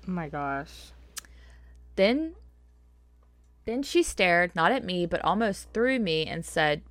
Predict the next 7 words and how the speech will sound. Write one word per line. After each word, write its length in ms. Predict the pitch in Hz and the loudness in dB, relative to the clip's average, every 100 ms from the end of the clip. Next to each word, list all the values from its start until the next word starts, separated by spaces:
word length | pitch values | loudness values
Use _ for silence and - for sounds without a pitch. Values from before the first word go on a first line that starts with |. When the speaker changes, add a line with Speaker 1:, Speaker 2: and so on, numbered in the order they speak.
| - | -12
Speaker 2:
"Be 140 | 196 233 | -6 -6
careful. 720 | - 160 156 156 156 175 208 - - - | -2 -2 -2 -2 0 0 -4 -12 -20 -20
She 260 | - - | -12 -6
likes 360 | 165 156 156 - | -2 0 -2 -6
blonde 360 | - 147 147 147 | -8 -6 -6 -10
hair." 640 | - - - - - - - - - - - - - - - - - - - - | -8 -8 -6 -8 -8 -12 -20 -20 -20 -20 -20 -20 -20 -20 -20 -20 -20 -20 -20 -4
Now, 440 | 196 175 143 170 | 4 4 4 -2